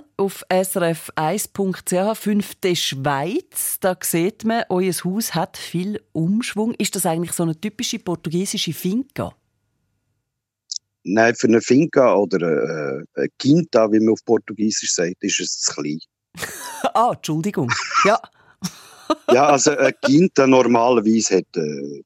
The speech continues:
Speaker 2: drei, vier, fünf Hektar oder mehr.
Speaker 1: Und wie sieht es dann bei euch aus? Für die, die jetzt das Foto nicht vor Augen haben, beschreibe mal.
Speaker 2: Also,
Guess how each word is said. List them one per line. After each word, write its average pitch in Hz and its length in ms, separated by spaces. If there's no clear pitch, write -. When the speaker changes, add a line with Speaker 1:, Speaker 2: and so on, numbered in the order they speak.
Speaker 2:
drei, 117 360
vier, 107 420
fünf 104 480
Hektar 92 600
oder 80 240
mehr. 69 220
Speaker 1:
Und 220 160
wie 214 60
sieht 226 160
es - 40
dann 202 180
bei 185 140
euch 226 200
aus? 302 240
Für - 140
die, 226 160
die 220 60
jetzt 214 140
das - 40
Foto 214 280
nicht 214 200
vor 208 100
Augen 208 260
haben, 226 160
beschreibe 190 400
mal. 226 300
Speaker 2:
Also, 117 580